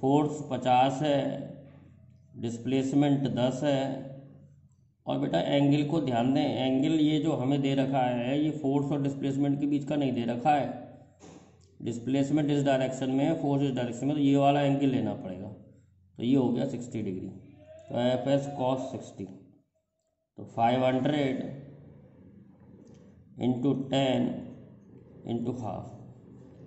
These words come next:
ये आ गया टू फिफ्टी। और work की जो unit होती है वो joule होती है। अभी आपको unit के बारे में समझा देता हूँ,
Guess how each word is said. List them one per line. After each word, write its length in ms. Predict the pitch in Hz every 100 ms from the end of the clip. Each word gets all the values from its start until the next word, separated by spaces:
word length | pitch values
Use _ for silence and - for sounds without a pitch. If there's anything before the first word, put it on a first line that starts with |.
| - - - - - -
ये 120 | 120
आ 100 | 120
गया 140 | 120 139 -
टू 140 | 143
फिफ्टी। 320 | 127 120 - 139
और 260 | - 120
work 380 | 123 143 143 -
की 140 | 151 156
जो 120 | 160
unit 320 | 143 143 143
होती 260 | 143 120 135
है 60 |
वो 120 | 147 139
joule 240 | 135 131
होती 280 | 101 90 82
है। 160 | - - - - - - -
अभी 220 | - 120 135
आपको 260 | 131 -
unit 360 | 135 131 143 143
के 80 | 147
बारे 240 | 135 127 131
में 80 | 139
समझा 300 | 131 113 113
देता 280 | 107 107
हूँ, 200 | 104 110